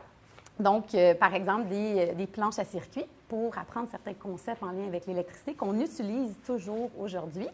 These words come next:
Mais également, là, il y a eu une belle modernisation des laboratoires. On a fait l'acquisition de matériel, euh,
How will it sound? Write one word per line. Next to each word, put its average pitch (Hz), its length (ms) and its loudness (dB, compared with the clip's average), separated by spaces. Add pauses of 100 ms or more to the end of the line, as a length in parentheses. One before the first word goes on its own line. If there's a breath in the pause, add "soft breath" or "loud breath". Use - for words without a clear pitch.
(480 loud breath)
Mais 247 360 4
également, 220 500 4
là, 220 220 -2
il 196 60 -6
y 175 40 -2
a 170 40 0
eu 185 60 -4
une 185 160 -4
belle 202 360 0
modernisation 190 720 -2
des 196 100 -4
laboratoires. 185 840 4
On 185 60 -4
a 165 60 -6
fait - 220 -4
l'acquisition 190 680 -6
de 196 140 -4
matériel, 180 580 -4
euh, 170 100 2